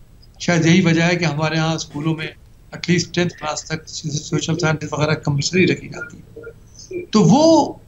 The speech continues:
बहुत बड़ा खदशा है कि शायद वो लोग और भी पीछे हो जाएंगे हमसे। तो this is a real big, uh, fear that we have। जहाँ तक असा-, जहाँ तक, अ, टी-, ये हमारे जो वालिदैन हैं,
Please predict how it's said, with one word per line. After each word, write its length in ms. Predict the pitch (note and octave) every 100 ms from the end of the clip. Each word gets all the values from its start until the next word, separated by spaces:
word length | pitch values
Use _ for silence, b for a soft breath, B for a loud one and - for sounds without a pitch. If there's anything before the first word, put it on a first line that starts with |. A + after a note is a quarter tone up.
| - E3+
बहुत 200 | G3 E3+
बड़ा 200 | F3+ F#3
खदशा 380 | E3 - E3+
है 120 | D#3+ G3
कि 140 | F3+
शायद 240 | - E3+ D#3
वो 180 | A#2 F3+
लोग 320 | G#3 G#3+ G#3+ - - - -
और 260 | F3+ F#3 D#3+
भी 100 | F#3
पीछे 280 | D#3+ D#3+ C#3+
हो 140 | - -
जाएंगे 220 | - C#2+
हमसे। 300 | - - - - - - - - _ - - -
तो 60 | D#3
this 180 | F#3+
is 140 | - F3
a 120 | D3
real 280 | C3+ E3 E3
big, 240 | C3 C#3+ C#3+ - - - - - -
uh, 140 | C#2+ C#2+ - - - - - -
fear 180 | D#3+ D#3
that 220 | D3+ B2
we 140 | A2
have। 240 | C#3 - - - B B B B -
जहाँ 160 | G#3
तक 120 | A3 A3
असा-, 400 | - E3+ E3 E3+
जहाँ 200 | F#3 G#3
तक, 80 | G3+
अ, 300 | - F3+ E3 E3 - - - - -
टी-, 440 | E3+ E3 - F3 D#3+
ये 300 | D#3 D3+ -
हमारे 520 | D#3 D#3 D#3 D#3 D3+ - B B B -
जो 420 | D#3+ D3+ - - - - - - D#3 D3+
वालिदैन 400 | D3 D3 G3 F3
हैं, 200 | F#3